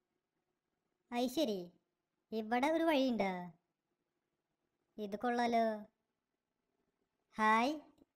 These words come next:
ഇവിടെ ഒരു തൊട്ടില്. ഈ പാവനെ ഇതിലിട്ടാലോ? ഒന്നിട്ടോക്കാം. അയ്യോ, ഇതെന്നത്? പ്രേതം. ഞാനാ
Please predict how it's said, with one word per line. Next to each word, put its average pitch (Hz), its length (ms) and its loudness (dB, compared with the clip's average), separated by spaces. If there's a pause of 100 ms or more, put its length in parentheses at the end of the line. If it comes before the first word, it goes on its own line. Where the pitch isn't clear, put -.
ഇവിടെ 214 300 0
ഒരു 269 140 -4
തൊട്ടില്. 262 380 -2 (1600)
ഈ 214 60 -4 (120)
പാവനെ 254 420 2 (120)
ഇതിലിട്ടാലോ? 240 520 2 (1700)
ഒന്നിട്ടോക്കാം. 220 640 -2 (1200)
അയ്യോ, 392 220 6 (500)
ഇതെന്നത്? 370 360 4 (460)
പ്രേതം. 330 380 6 (2500)
ഞാനാ 254 200 2